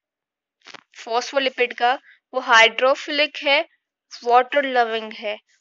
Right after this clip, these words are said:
Water के साथ attraction बनाता है, polar है, उस पे थोड़ा च-, phosphate पे charge present है, तो water के साथ attraction बनाता है।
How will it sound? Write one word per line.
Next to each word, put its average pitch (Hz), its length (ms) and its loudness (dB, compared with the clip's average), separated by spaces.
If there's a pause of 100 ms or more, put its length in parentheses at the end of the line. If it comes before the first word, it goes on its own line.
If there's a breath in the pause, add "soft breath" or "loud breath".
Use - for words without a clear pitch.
(100)
Water 240 300 -4
के 294 100 -2
साथ 294 200 2
attraction 262 680 -2
बनाता 240 440 0
है, 269 200 -6 (140)
polar 254 420 2
है, 220 240 -10
उस 226 120 -18
पे 269 120 -10
थोड़ा 269 240 -2
च-, 277 160 -12
phosphate 262 680 -2
पे 302 120 -4
charge 262 560 4
present 233 500 -4
है, 220 100 -6 (360 soft breath)
तो 254 80 -14
water 233 300 -4
के 277 120 -4
साथ 277 220 -2
attraction 254 600 -4
बनाता 220 400 0
है। 214 220 -8